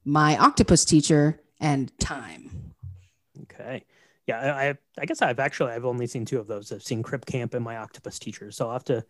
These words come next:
Speaker 2: check out the other ones, but we love the documentaries. So, uh, what about you?
Speaker 1: I have actually not seen any of these. I'm way behind.
Speaker 2: You have so much learning to do then.
Speaker 1: I do.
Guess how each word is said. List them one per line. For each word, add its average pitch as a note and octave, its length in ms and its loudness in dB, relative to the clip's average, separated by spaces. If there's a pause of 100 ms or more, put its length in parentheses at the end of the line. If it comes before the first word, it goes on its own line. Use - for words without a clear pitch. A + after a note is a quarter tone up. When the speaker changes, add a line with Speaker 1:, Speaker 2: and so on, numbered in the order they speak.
(240)
Speaker 2:
check - 180 4
out A#2 120 0
the A#2 100 0
other A2+ 180 -6
ones, A#2+ 320 -8
but - 220 -6 (540)
we C3+ 80 0
love C3+ 160 2
the C3+ 80 -4
documentaries. A2+ 680 -8
So, C3 300 -14 (260)
uh, A#2+ 140 -4
what C3+ 140 0
about C3 180 0
you? B2+ 180 -4 (800)
Speaker 1:
I D4 480 4 (100)
have G3 220 0
actually G3+ 420 -2
not F#3 220 -2
seen F3+ 180 0
any D#3+ 240 -8
of D#3+ 120 -8
these. C3 460 -6 (140)
I'm D#3 140 -10
way D3 140 -12
behind. C#3+ 400 -12 (680)
Speaker 2:
You C3 260 -8
have A#2+ 220 -2
so - 140 -6
much D3+ 220 -4
learning C#3 440 -2
to B2 100 -6
do A2 260 -6
then. A2 260 -8
Speaker 1:
I E3+ 100 -2
do. D3 400 -8